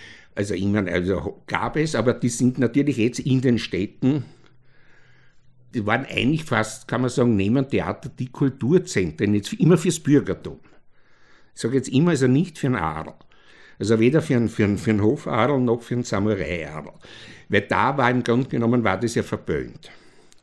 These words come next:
Und das waren zwei Sachen. Das waren die Freudenviertel und das Kabuki. Und diese beiden Punkte waren die Hauptthematik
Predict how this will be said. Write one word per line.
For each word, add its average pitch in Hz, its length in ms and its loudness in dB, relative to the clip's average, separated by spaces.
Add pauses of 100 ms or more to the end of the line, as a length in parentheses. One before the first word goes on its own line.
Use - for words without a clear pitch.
(360)
Und 131 180 0
das 143 140 2
waren 143 160 2
zwei 131 260 2
Sachen. 90 540 -6 (260)
Das 120 240 -4
waren 113 300 0 (640)
die 104 100 -2
Freudenviertel 175 840 -4 (1080)
und 113 200 -6
das 120 120 -4
Kabuki. - 640 -8 (920)
Und - 240 -6
diese 226 320 4
beiden 135 580 0
Punkte 180 640 -2 (880)
waren 120 460 2 (180)
die 117 120 2
Hauptthematik 156 1160 -2